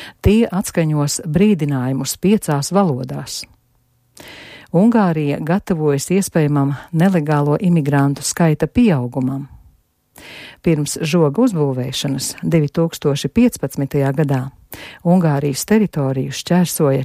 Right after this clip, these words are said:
četrsimt tūkstoši nelegālo imigrantu. Latvijas Nacionālā bibliotēka šodien sagaidījusi savu miljono apmeklētāju kopš Gaismas pils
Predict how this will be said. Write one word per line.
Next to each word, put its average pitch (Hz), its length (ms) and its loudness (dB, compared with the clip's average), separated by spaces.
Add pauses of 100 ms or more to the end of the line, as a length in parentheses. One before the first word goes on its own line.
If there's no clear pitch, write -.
četrsimt 190 720 -2
tūkstoši 139 640 -2 (200)
nelegālo 139 640 2
imigrantu. 127 720 -2 (3000)
Latvijas 214 640 2
Nacionālā 175 800 2
bibliotēka 233 680 0 (160)
šodien 233 480 2
sagaidījusi 170 840 0
savu 170 400 2
miljono 214 800 2
apmeklētāju 143 960 -2
kopš 143 320 -2
Gaismas 180 500 0
pils 143 240 -2